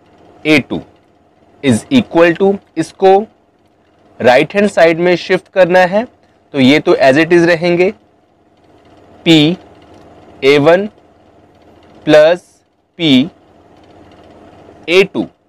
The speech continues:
ये यहाँ पर positive है, equal के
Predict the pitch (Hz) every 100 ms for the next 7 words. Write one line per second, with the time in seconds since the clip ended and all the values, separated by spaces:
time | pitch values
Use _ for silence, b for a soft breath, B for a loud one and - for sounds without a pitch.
0 | _ _ _ _ 107 139 180 170 139 156
1 | - 175 175 - 123 117 151 175 175 165
2 | 165 180 - _ _ 131 123 170 170 165
3 | 165 165